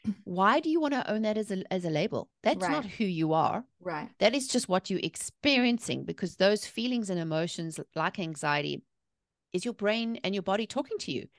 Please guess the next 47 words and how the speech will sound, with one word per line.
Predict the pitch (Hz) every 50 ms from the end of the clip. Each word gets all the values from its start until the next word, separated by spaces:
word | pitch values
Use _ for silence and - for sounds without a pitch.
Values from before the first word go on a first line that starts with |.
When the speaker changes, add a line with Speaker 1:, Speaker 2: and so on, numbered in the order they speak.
| _ -
Speaker 1:
Mm-hmm. | 202 208 202 - 202 180
Speaker 2:
It's | 202 214 196
saying, | - 294 285 262 233
"Hello, | 208 190 185 214 254 277 254 240 233 240 254 262 _ _ _ _ _ _ _ _ _ _ - 240 262 254 _ _ _ _ _ _ _ -
Houston, | 294 - - 277 262
we | 247 247
have | 240 220
a | 226
problem. | 220 - 240 233 269 269 254 233 240
We | 226 208 196
need | 214 233 233
to | - -
Speaker 1:
<laughs> | 220 -
Speaker 2:
fix | 285 269 -
something." | - - 220 185 185 - 180 170 175 202 - - _
Speaker 1:
Yeah. | - 294 220 196
Speaker 2:
Not, | 214 247 285 202 -
"This | 208 214 -
is | 262 202
who | 190 214 233
you | 233 208 202 185 190
are | 196 196
forever | 202 - 202 - - 196 180 185
and | 180
a | 185 175
day. | - 180 175 170 165 165 160 165 - _ _ _ _ _ -
Amen." | 165 165 170 196 180 -
Speaker 1:
Right. | - 131 - -
Speaker 2:
Right? | 151 160 175 202 240 -
Speaker 1:
Yeah. | 185 190 240 320
Speaker 2:
No. | 392 - - 127 - - _ _ _ -
Speaker 1:
Right. | - 175 165 156 - - -
Speaker 2:
And | 202 214
I | - -
think | 226 - 349 359 277
when | 311 294 269
people | 269 285 277 277 240 202
realize | 202 196 208 214 220 220 208
that | 185 170 - -
you | 185 196
can | - 226 202
challenge | - - - - 262 277 285 285 269 254
those | 208 190 180
beliefs, | - 175 165 156 156 147 151 - - -
even | 190 208 240 277 262
if | 254 262 262
the, | 196 185 180